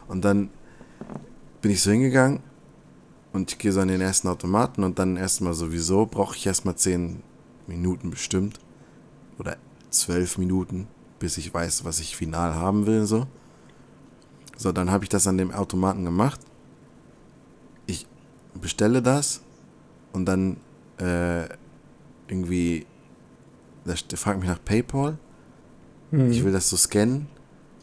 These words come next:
Speaker 1: Dann s-, er macht's irgendwie nicht und dann auf einmal weg, alles weg. Ich so, „Digga, was so? Hä?“
Speaker 2: <laughs>
Speaker 1: Ich,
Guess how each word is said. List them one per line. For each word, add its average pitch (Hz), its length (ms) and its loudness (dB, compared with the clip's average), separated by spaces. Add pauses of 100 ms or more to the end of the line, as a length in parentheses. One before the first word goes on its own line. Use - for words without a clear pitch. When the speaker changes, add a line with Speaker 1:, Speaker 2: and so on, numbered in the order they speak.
(680)
Speaker 1:
Dann 90 480 -2 (640)
s-, - 340 0
er 87 100 -6
macht's 101 280 -2
irgendwie 92 240 2
nicht 131 460 0
und 98 180 0
dann 101 140 4
auf 95 140 0
einmal 98 260 2 (240)
weg, 87 400 -2
alles 85 300 -6
weg. - 240 -10 (1900)
Ich 82 160 -4
so, 82 80 -4
„Digga, 90 280 0 (220)
was - 380 -2
so? 127 220 -2 (520)
Hä?“ 117 200 -4 (340)
Speaker 2:
<laughs> - 380 2 (520)
Speaker 1:
Ich, 95 120 -10